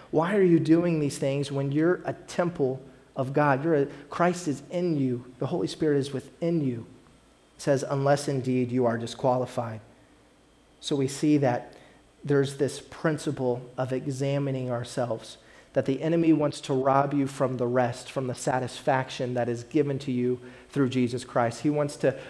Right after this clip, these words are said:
not only rob you in the present day, but he wants to rob your soul from ever entering into heavenly rest when your body lays down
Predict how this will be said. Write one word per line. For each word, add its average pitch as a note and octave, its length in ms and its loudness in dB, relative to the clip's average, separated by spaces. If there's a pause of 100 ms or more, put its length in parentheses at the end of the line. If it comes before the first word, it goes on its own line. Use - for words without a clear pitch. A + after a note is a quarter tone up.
not D3+ 220 6
only D#3 240 2
rob C#3 340 4
you C#3 160 2
in C3 200 -4
the A#2+ 60 -2
present C3 380 0
day, B2 160 0
but A#2+ 160 0
he D3 120 6
wants D3+ 240 0
to - 120 -4
rob C3+ 440 4
your B2+ 120 0
soul B2+ 380 2
from B2+ 200 -6
ever B2+ 280 0
entering C3+ 520 -4
into B2 220 -6
heavenly B2+ 540 -4
rest A2+ 400 -6 (400)
when B2+ 180 -2
your B2+ 180 2
body B2+ 460 4 (240)
lays B2 320 4
down B2 460 -2